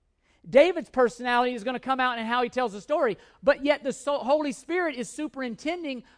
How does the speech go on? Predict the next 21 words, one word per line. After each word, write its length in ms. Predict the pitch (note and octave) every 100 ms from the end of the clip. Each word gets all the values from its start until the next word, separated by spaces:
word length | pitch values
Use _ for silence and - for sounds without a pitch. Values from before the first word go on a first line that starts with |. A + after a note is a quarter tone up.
| _
over 320 | C4+ C#4 B3 B3+
both 340 | A#3+ E4 -
of 140 | B3+
us 260 | A#3+ B3+ A#3+
to 140 | - B3+
guarantee 920 | F#3+ C4+ C#4 B3+ - E4 D4 C4 - _
the 80 | C4+
facts, 520 | - E4+ D#4 - _ _ _ _ _ _ _ _ _ _ _
to 60 | A#3+
guarantee 800 | G3 C#4 D4 C#4 - F4 D4+ B3+ _
what 220 | G3 A#3+
he 100 | B3+
wants 240 | C4 C#4+ C#4+
written. 360 | E4+ F3 C#3+ - _ _ _ _ _ _ _ _ _ _ _ _ _ _ _
And 120 | C4 C4
again, 340 | A#3+ D#4+ A#3
therefore, 720 | F#3 C#4 D4+ - E4 C#4+ C4 B3
again, 320 | - A3 E4 C#4
it, 240 | B3 C4
it 320 | C4 C4 A#3
guarantees 840 | G3+ C4+ D4 C4+ - D#4 E4 C4+ B3